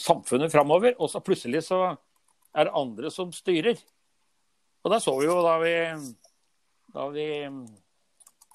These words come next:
eh, jeg var saksordfører for, eh, eh, revisjonen av smittevernloven, og den er jo veldig aktuell nå.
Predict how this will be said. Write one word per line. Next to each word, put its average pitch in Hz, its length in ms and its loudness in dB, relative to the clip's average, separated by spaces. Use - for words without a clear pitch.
eh, 67 680 -8
jeg 151 100 8
var 170 80 -2
saksordfører 165 800 6
for, 160 240 -2
eh, 143 400 -6
eh, 143 400 -10
revisjonen 151 500 2
av 156 160 4
smittevernloven, 156 1040 2
og 143 80 0
den 156 160 0
er 139 140 2
jo 143 80 -4
veldig 127 200 -4
aktuell 120 320 -4
nå. 110 160 -4